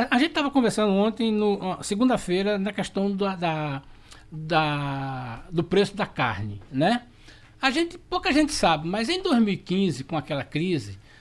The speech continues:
né, a, a economia tava tão, é, frágil, né, e as pessoas simplesmente não tavam consumindo. Então, o que que aconteceu? Não tinha mercado e teve uma seca. Então,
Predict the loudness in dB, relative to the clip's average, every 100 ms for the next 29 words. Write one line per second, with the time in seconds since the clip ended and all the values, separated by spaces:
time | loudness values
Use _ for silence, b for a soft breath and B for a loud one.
0 | b -4 -2 -2 -8 -20 -12 -6 -4 -2
1 | 0 2 4 4 2 0 0 -2 2 6
2 | 8 8 6 4 2 -2 -4 0 0 0
3 | -4 -8 -16 -20 -20 -20 -20 -20 -16 -8
4 | 4 8 8 8 2 -8 B B B -4
5 | 0 0 -2 -4 -2 -2 -2 -4 -4 -2
6 | -2 -4 -6 -6 -4 -4 0 2 2 0
7 | -2 0 2 2 2 0 b b b b
8 | -12 -4 -2 -2 -6 -6 -6 -6 -6 -4
9 | -4 -4 -4 -2 -2 -4 -6 -4 -4 -4
10 | -8 -8 -8 0 2 2 0 -2 2 2
11 | 0 -8 -10 b b b b -12 -4 -2
12 | 0